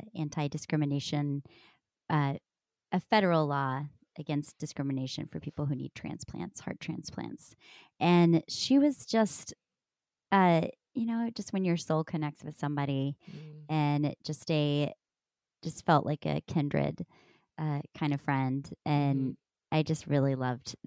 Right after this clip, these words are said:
Speaker 1: that episode of getting to chat with her.
Speaker 2: Yeah.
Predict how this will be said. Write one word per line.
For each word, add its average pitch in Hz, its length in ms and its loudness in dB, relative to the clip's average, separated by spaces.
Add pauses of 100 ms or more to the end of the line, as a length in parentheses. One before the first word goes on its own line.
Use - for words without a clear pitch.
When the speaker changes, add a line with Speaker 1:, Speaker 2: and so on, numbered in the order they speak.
Speaker 1:
that 139 300 -2 (680)
episode 143 420 -2
of 123 120 -6
getting 131 260 -4
to 147 80 -10
chat - 260 -6
with - 140 -6
her. - 240 -6 (1120)
Speaker 2:
Yeah. 123 240 -10